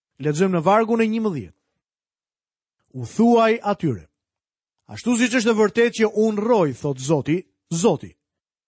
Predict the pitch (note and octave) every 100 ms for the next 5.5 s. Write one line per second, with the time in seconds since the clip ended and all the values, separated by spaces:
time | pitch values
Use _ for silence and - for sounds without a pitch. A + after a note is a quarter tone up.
0 | _ - F#3 G#3 G3+ G3 G#3 A#3+ - A#3
1 | A3 G3+ D#3+ A#3 A3+ A3 G#3 - G3 A#3
2 | E3+ C#3 F3 G3 _ _ _ _ _ D3+
3 | F3 G#3 G3 F3 D#3 A3+ A#3+ A#3 G#3+ G#3
4 | F#3+ F3+ A#3+ A#3 G#3 F#3 B3 G#3 A3 G3+
5 | A#3+ B3 G#3+ G#3